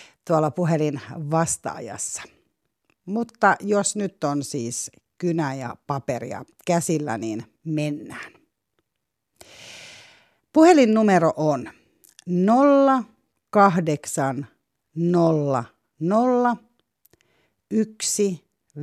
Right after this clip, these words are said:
viisi neljä kuusi neljä. Eli nolla kahdeksansataa, yksi viisi, neljä kuusi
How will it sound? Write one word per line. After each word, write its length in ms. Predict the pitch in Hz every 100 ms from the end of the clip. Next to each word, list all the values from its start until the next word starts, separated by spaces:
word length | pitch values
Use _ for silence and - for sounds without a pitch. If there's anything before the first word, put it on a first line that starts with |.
| 151
viisi 840 | 180 175 165 160 143 160 147 - _ _ -
neljä 840 | 165 175 175 170 156 151 139 131 127 _ _ _ _
kuusi 840 | - 156 143 139 131 - 113 - _ _ _ -
neljä. 640 | 143 131 123 - - - - _ _ _ _ _ _ _ - - - - - _ -
Eli 360 | 202 180 - 214
nolla 680 | 226 233 269 277 226 165 135 _ _ -
kahdeksansataa, 1400 | 156 151 202 240 - 233 226 214 220 214 220 220 220 190 _ _ _ _ _ _ _ _ _ _ _ _ -
yksi 520 | 208 208 - - 139
viisi, 760 | 147 220 226 220 - 233 185 _ _ _ _ _ _
neljä 760 | 170 170 175 165 156 147 143 139 - _ _
kuusi 760 | - 135 127 131 107 - -